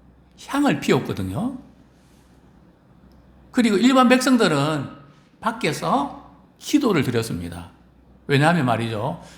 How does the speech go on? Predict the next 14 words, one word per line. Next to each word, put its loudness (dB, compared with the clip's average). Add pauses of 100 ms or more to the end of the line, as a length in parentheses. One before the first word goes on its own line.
제사장이 0
성소에 -2
들어가서 -4
제사를 0
드리는데 -2 (1400)
만약 2
잘못되면 2
안 -2
되니까 -4 (280)
밖에서 -8 (280)
이제 -4 (160)
기도를 -2
드렸습니다. -10 (880)
그죠? -10